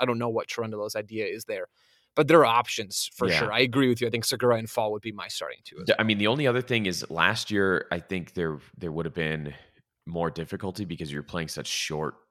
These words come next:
Speaker 2: fullbacks. But now with Hollingshead, Escobar, and
Speaker 1: Yeah.
Speaker 2: obviously last year with the keeper situation, nobody, like, the keepers would never come out and cut out crosses. And that's something that's a big time strength of Max Crepeau's. So I,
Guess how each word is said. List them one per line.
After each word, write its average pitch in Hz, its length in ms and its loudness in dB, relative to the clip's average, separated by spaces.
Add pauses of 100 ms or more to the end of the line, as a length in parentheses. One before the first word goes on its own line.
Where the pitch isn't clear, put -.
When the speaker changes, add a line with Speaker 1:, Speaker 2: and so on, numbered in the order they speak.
(300)
Speaker 2:
fullbacks. 92 540 0
But 58 140 -6
now 80 220 -2
with 73 80 -8
Hollingshead, 85 560 -4
Escobar, 78 720 -2
and 73 260 -6
Speaker 1:
Yeah. 98 260 -6 (120)
Speaker 2:
obviously 82 420 -2
last 78 340 -4
year 80 60 -8
with 80 140 -8
the 71 80 -10
keeper 90 300 -8
situation, 73 680 -8 (500)
nobody, 87 540 0 (180)
like, 80 160 -6
the - 60 -20
keepers 87 400 -6
would 71 180 -8
never 76 300 -4
come 71 240 -8
out 69 140 -2
and 62 100 -14
cut 67 140 -10
out 64 160 -8
crosses. 67 520 -6
And 69 80 -12
that's 69 140 -10
something 67 260 -12
that's - 200 -10
a 76 80 -8 (340)
big 82 200 -6
time 76 200 -10
strength 73 340 -8
of 65 100 -8
Max - 560 -8
Crepeau's. 71 640 -6 (460)
So - 300 0
I, 90 160 0